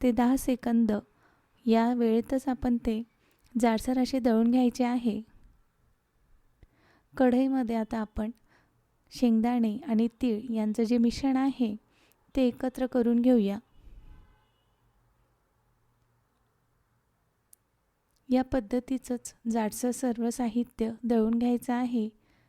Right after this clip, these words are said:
यामध्ये आता आपण थोडीशी सुंठ आणि थोडंसं जायफळ किसून घालूया.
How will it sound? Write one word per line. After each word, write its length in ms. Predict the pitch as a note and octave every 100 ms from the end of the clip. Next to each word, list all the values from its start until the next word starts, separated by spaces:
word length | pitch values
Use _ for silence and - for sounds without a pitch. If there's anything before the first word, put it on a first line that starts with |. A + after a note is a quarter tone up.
| _ _ _
यामध्ये 440 | B3+ C4 C#4+ B3
आता 200 | A#3+ A3+
आपण 340 | A3 G#3+ A3 G#3+ - _ _ _
थोडीशी 540 | - A#3+ A3+ A#3+ C4+ B3+
सुंठ 420 | - C#4+ D4 B3 A3 -
आणि 240 | - B3 B3+
थोडंसं 600 | - C4 A#3+ B3 - A3 A#3 _ _ _ _ _ _ _ _
जायफळ 520 | A#3 G#3+ G#3 - G#3+ G#3+ -
किसून 300 | A#3 C4 C4
घालूया. 440 | C#4 B3 A3+ G#3+